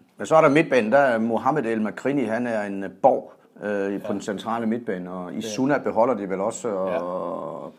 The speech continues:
Speaker 2: Ja.
Speaker 1: øh, men, og så hvis der, hvis det er Jønsson i stedet for Falk,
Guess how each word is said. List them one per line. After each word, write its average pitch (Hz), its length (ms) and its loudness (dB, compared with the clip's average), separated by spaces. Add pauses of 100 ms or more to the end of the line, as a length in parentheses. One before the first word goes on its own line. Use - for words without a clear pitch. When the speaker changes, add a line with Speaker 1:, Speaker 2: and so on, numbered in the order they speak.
(680)
Speaker 2:
Ja. 95 60 -10
Speaker 1:
øh, 92 340 -6
men, 110 220 -4
og 131 80 0
så 147 100 0
hvis 139 140 -2
der, 117 300 2
hvis 104 120 -8
det 123 120 2
er 156 60 4
Jønsson 160 460 2
i 107 40 -6
stedet 131 260 -2
for 117 80 -8
Falk, 131 360 -4